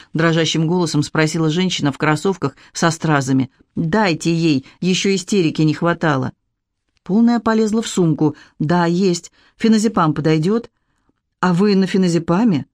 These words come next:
А что?" "Да нет, э, ничего, подойдёт. А мне можно таблеточку?" "Да мне не надо никаких успокоительных", — сказала девушка. "Я правду говорю.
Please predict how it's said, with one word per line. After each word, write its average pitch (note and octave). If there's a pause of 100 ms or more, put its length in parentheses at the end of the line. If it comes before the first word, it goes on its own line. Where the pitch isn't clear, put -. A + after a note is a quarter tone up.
(140)
А D3
что?" C#3+ (600)
"Да D#3
нет, D3+
э, A#2+
ничего, C3
подойдёт. A3+ (440)
А F3+
мне F#3
можно G3+
таблеточку?" C#3 (480)
"Да E3
мне F#3+
не G3+
надо D#3
никаких D#3
успокоительных", — E3
сказала D3+
девушка. C#3+
"Я E3
правду E3+
говорю. D3